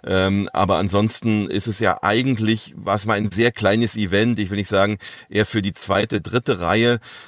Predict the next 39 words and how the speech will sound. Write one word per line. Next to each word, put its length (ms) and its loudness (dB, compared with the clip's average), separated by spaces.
Ähm, 300 0
und 160 0
es 140 -2
hat 160 0
ja 100 4
in 80 4
diesem 340 0
ganz 420 2
festgeführten, 1000 -2
äh, 120 -4
Kalender 600 2
des 220 -4
Weltradsportverbandes 880 0
gar 140 0
keinen 240 0
Platz. 420 -2
Es 140 -10
gibt, 340 -10
äh, 280 -2
es 120 -6
ist 120 -2
ja 120 4
alles 180 2
jedes 220 2
Jahr 120 4
gleich. 460 0
Deutsche 300 0
Meisterschaften 480 0
sind 80 -2
immer 100 0
eine 180 0
Woche 180 0
vor 120 -2
der 140 0
Tour, 240 2
dann 160 0
ist 120 -6
die 100 -6
Tour, 280 0